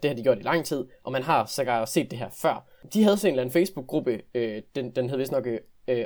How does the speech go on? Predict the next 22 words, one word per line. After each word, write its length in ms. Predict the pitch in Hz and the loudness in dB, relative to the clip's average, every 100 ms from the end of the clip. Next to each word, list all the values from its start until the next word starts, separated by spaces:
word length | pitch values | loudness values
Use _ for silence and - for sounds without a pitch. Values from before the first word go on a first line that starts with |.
| - | 4
Alberta 560 | 131 131 170 175 139 - | 4 6 6 6 4 4
Aurora 440 | 139 127 139 151 - | 4 6 6 4 0
Chasers, 600 | 131 120 - - - - - - _ - | -4 -2 -4 -8 -10 -14 -20 -20 _ 0
øh, 160 | 123 | 0
som 120 | 110 131 | 0 -2
så 100 | 151 | 0
har 140 | 127 | 0
set 240 | - 165 | 2 2
det 100 | 131 | 2
her 100 | 131 | 2
og 80 | 120 | 2
været 160 | 110 110 | 2 0
sådan, 180 | 165 202 | 0 -2
"Nå, 120 | 214 | -4
okay, 180 | 185 175 | 0 4
hvad 100 | 156 | 4
er 20 | |
det 100 | 156 | 4
her 80 | 139 | 4
for 120 | 131 | 4
et 60 | 127 | 2
fænomen?" 480 | 110 147 262 - | 0 2 2 2